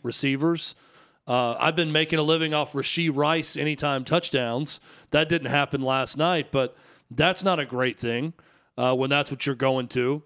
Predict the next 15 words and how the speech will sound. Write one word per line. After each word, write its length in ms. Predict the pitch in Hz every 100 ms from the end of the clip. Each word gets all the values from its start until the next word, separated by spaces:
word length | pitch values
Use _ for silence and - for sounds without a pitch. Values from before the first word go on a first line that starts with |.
| _
for, 220 | - -
for 160 | - 131
K 240 | 143 131
C. 400 | - 123 127 151 - _ _
So 200 | - 151
something's 320 | 151 247 285 196
gotta 180 | 180
change 340 | 147 165 165 147
offensively. 540 | 139 120 156 139 160
I 100 | 147
still 180 | 147 180
think 200 | 151 156
it 100 | 120
will. 480 | 113 127 151 165 160 _ - _ _
Um, 440 | 120 123 120 110